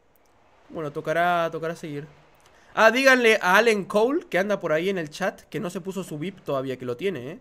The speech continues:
Se puede poner la, la coronita y elegir el color de su nombre. Puede elegirse el color. Díganle al bueno de Allen Cole, Cena, que anda por ahí.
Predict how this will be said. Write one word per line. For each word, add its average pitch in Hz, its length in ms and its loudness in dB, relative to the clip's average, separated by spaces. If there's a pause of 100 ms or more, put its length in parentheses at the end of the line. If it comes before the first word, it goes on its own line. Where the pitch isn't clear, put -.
(420)
Se - 140 -12
puede 156 180 -8
poner 156 220 -6
la, 156 220 0
la 139 140 -6
coronita 175 400 -4
y 165 80 -4
elegir 147 280 -4
el 190 120 -4
color 170 260 -2
de 185 100 -4
su 151 120 -10
nombre. 147 360 -8 (460)
Puede 151 160 -2
elegirse 165 300 -8
el 135 140 -10
color. 131 320 -6 (960)
Díganle 127 500 -4
al 120 320 -6
bueno 131 380 -6
de 113 380 -6 (140)
Allen 123 280 -6
Cole, 113 340 -10
Cena, 123 360 -10
que 120 80 -12
anda 117 180 -12
por 113 120 -12
ahí. 90 200 -12